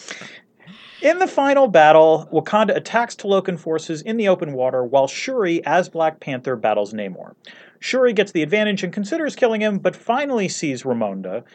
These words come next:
and proposes a truce instead. Namor agrees, explaining to his cousin that eventually the surface world will turn on Wakanda and then Talokan will be ready.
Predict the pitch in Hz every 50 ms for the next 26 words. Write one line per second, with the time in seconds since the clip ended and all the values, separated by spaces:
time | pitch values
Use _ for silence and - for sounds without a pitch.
0 | _ _ _ _ 151 151 160 170 170 196 196 180 165 170 147 143 147 - - 147
1 | 127 - - 120 104 - - - 98 - - _ _ _ _ _ _ _ _ _
2 | _ 147 185 214 214 208 190 180 165 151 202 220 175 131 107 101 120 - - -
3 | 214 247 277 285 233 - 233 208 196 - - - 156 139 135 147 139 139 - 143
4 | 151 165 156 143 180 208 220 202 - - 156 123 104 92 92 120 - - 208 202
5 | 208 185 - - 175 160 151 123 110 110 - - - 208 208 208 202 190 190 180
6 | - - 175 170 165 175 156 143 143 143 147 156 156 151 - 160 139 131 123 -
7 | 135 123 113 110 101 107 104 101 104 95 87 - -